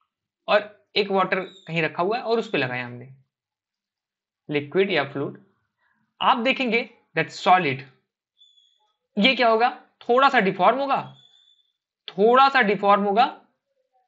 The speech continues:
and that's it, जब तक ये कांस्टेंट है। लेकिन लिक्विड के केस में it will continuously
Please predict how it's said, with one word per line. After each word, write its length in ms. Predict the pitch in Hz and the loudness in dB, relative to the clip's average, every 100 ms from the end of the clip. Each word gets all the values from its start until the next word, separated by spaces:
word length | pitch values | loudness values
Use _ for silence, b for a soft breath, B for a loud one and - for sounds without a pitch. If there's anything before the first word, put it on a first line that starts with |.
| _ _ _ _ _ _ _ _ _ | _ _ _ _ _ _ _ _ _
and 160 | 202 196 | 0 0
that's 220 | 185 - | 0 -2
it, 160 | 135 135 _ _ _ | -6 -8 _ _ _
जब 220 | 151 185 202 | -4 -2 -2
तक 100 | 208 | -2
ये 60 | |
कांस्टेंट 460 | 220 180 160 - 135 | -2 -4 -4 -6 -10
है। 220 | 113 - _ _ _ | -12 -20 _ _ _
लेकिन 300 | 175 214 285 | -4 -2 -2
लिक्विड 420 | 214 220 220 254 247 | 0 -2 -4 -10 -10
के 80 | |
केस 280 | 220 226 220 | -6 -4 -2
में 380 | 220 147 135 - _ 165 | -2 -4 -6 -20 _ -8
it 160 | 175 | -2
will 140 | 190 185 - - | -2 -2 -6 -4
continuously 3750 | 180 196 196 196 _ _ 240 240 247 247 _ _ _ _ _ _ _ _ _ _ _ _ _ _ _ _ _ _ 139 135 147 190 196 196 196 196 196 | -2 0 -2 -4 _ _ -2 -2 -2 -6 _ _ _ _ _ _ _ _ _ _ _ _ _ _ _ _ _ _ -8 -6 -2 -2 -4 -4 -2 -2 -6